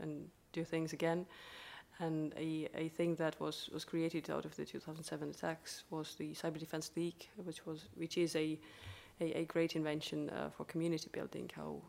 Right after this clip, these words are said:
how people can volunteer, uh, to, um, to support the government, uh, in, in the cyber defense, uh, or cyber security. So this was also a, a gradual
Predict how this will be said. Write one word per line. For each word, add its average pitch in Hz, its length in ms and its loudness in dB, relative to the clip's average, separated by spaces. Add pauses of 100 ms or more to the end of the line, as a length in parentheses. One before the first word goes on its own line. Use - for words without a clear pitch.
how 165 60 -2
people 170 320 -2
can 165 160 -2
volunteer, 160 560 0 (560)
uh, 151 300 0
to, 151 340 -4
um, 147 220 -2 (840)
to - 80 -4
support 160 400 4
the 160 80 -6
government, 151 600 -2
uh, 151 320 0
in, 156 320 -4
in 147 100 -6
the - 120 -4
cyber 160 280 -2
defense, - 500 -4
uh, - 200 -6
or - 60 -10
cyber 170 220 -6
security. 170 540 -6 (720)
So - 160 -2
this 180 160 6
was 180 140 6
also 180 240 8
a, 160 80 6
a 165 140 4
gradual 160 440 6